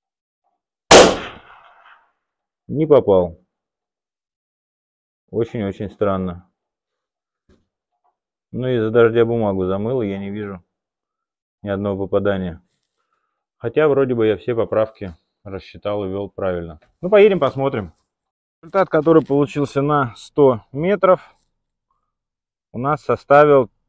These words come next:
тридцать восемь миллиметров по центрам пробития. Четыре попадания, они просто у нас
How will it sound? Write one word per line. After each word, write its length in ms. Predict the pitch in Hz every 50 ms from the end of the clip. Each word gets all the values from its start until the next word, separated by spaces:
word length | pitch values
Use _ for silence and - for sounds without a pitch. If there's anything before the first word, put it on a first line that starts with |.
| _ _ _
тридцать 340 | - 123 143 143 - - 104
восемь 420 | 110 113 131 127 - 143 127 110 104 _ _ _ -
миллиметров 600 | 120 131 135 123 107 104 98 90 101 95 - _ _
по 300 | - 107 107 113 117 113
центрам 420 | - - 98 92 82 98 101 104
пробития. 560 | 98 - 95 90 90 90 82 90 92 92 90 - _ _ _ _ _ _ _ _ _ _ _ _ _ _ _ _ _ _ _ _ _ _ _ _ _ _ _ _ _ _ _ _ _ _ _
Четыре 260 | _ - 147 135 123
попадания, 720 | 117 123 110 135 151 175 226 240 220 208 175 156 139 - _ _ _ _ _ _ _ _ _ _
они 200 | - 123 127 127
просто 380 | 120 123 131 127 - _ - 123
у 40 |
нас 300 | 123 123 117 107 - _